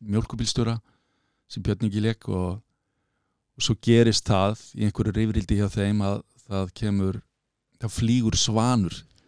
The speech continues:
bara á gluggan og húsið hjá henni og, uh, hann, hérna, er þá þarna meðvitundarlaus fyrir utan og hún tekur hann inn og hjúkrar á honum.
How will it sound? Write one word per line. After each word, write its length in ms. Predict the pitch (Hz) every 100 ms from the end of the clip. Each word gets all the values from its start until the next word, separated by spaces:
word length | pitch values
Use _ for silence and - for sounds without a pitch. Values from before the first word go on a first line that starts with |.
| _ _ _
bara 140 | 95
á 80 | 104 107
gluggan 580 | - 113 - - 117 110
og 100 | 95
húsið 360 | 123 - 139 - - _
hjá 180 | -
henni 240 | 117 123 160 233 _ _ 285 _ _ - - _ _ _ _ _ _ _ - -
og, 500 | 107 107 104 101 98
uh, 320 | 101 95 98 - _ _ _ _ _ _ _ _ _ _ _
hann, 340 | 101 107 120 110
hérna, 380 | 101 98 95 85 _ _ _ _ _ _ _ _
er 100 | 120
þá 140 | 110 113
þarna 280 | 98 104 104
meðvitundarlaus 680 | 101 120 120 113 110 107 -
fyrir 180 | 98 104
utan 160 | 113
og 80 | 110
hún 160 | 120 117
tekur 340 | - 127 117
hann 140 | 104 101
inn 160 | 123
og 100 | 117
hjúkrar 400 | - 143 - 98
á 60 | 87
honum. 200 | 85